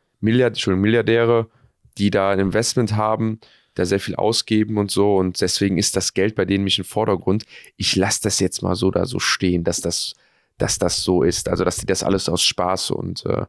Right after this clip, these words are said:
Freude an der Sache machen mit der N F L. Aber ich fand's, ich fand's lustig, ähm, wenn du jetzt meinst, er will sein Ding verkaufen,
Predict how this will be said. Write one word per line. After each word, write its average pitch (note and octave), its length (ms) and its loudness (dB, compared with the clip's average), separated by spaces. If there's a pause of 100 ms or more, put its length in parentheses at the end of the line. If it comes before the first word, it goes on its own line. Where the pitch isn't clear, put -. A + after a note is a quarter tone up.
(120)
Freude G#2 480 0
an F#2 80 2
der F#2 120 4
Sache F#2+ 280 0
machen E2+ 400 -2
mit F2 200 -2
der E2+ 80 2
N E2+ 80 0
F F2 140 -2
L. E2+ 100 2
Aber E2+ 80 4
ich F2 120 0
fand's, G2 260 -4 (280)
ich - 80 -20
fand's F#2+ 200 -2
lustig, A2 600 0 (380)
ähm, F#2 280 -2
wenn F#2 120 0
du F#2+ 60 2
jetzt F2+ 180 -4
meinst, F#2+ 220 -2
er F#2 80 -2
will G#2 100 4
sein F#2 180 0
Ding A#2 160 2
verkaufen, F#2 640 -2